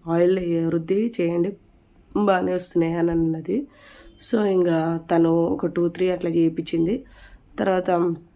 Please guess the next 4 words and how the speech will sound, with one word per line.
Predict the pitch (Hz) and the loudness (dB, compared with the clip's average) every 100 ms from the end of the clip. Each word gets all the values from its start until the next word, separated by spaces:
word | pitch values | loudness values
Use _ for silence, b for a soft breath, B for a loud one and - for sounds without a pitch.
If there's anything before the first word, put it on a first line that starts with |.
| _ _ _ _ - 185 | _ _ _ _ -18 -2
మా | 185 170 | 2 2
వదిన | 180 175 175 | 2 2 4
వండేసి | 170 165 170 175 226 254 269 - - | 4 4 2 0 0 0 0 -6 -4
ఇంకా | 170 160 | -2 -2